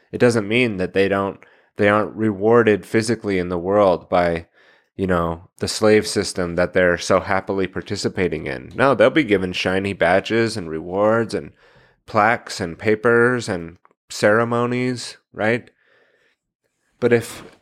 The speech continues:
but is that person a real self? Have they really become to be truly a good person? Are they g-, a good person, right? Just because they have trappings of success in their lives.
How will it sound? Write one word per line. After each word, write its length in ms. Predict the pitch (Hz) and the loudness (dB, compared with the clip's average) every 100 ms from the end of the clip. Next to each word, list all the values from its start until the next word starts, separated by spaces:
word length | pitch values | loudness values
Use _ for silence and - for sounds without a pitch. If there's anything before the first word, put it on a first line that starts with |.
| _ _ _ | _ _ _
but 140 | 131 | -2
is 140 | 127 117 | 0 4
that 220 | 139 - | 4 4
person 300 | 139 127 120 | 0 2 0
a 80 | 98 | -2
real 380 | 98 120 107 92 | 2 4 4 2
self? 640 | - 123 95 82 - - - | 2 2 2 -2 -14 -16 -10
Have 140 | 104 | -2
they 140 | 117 | 0
really 680 | 107 104 120 120 113 101 98 - _ _ _ _ _ - | 0 2 4 4 2 0 -2 -10 _ _ _ _ _ -10
become 460 | 107 120 110 98 - - | -2 0 0 -4 -16 -8
to 100 | 113 | -4
be 160 | 107 101 | -2 -2
truly 380 | - 120 110 | 0 2 4
a 100 | 95 | 2
good 500 | 85 - 117 120 92 | 0 0 4 4 2
person? 680 | - 98 85 - 73 69 87 _ _ - | -2 -2 -2 -4 -8 -12 -20 _ _ -2
Are 160 | 110 | 0
they 180 | 101 95 | 2 0
g-, 300 | 85 - 92 - | -4 -16 -14 -10
a 80 | 104 | -10
good 420 | - 127 131 113 | 0 4 4 2
person, 600 | - 107 101 90 69 82 _ _ _ _ _ _ _ _ _ _ _ _ | -2 -2 -2 -6 -8 -12 _ _ _ _ _ _ _ _ _ _ _ _
right? 400 | - 92 98 - _ _ _ _ _ _ _ _ _ _ | -4 -2 0 -4 _ _ _ _ _ _ _ _ _ _
Just 200 | 120 113 | -4 -2
because 320 | 123 127 110 | 0 2 4
they 140 | 104 101 | 4 4
have 460 | 107 101 90 - - | 2 2 -2 -14 -4
trappings 500 | 123 110 107 98 92 | 0 2 0 -2 -2
of 140 | 87 | -2
success 440 | 104 - 104 95 98 | -4 0 0 0 -2
in 80 | 87 | -2
their 140 | 80 | -2
lives. 580 | 87 92 73 - - | 2 2 0 -4 -14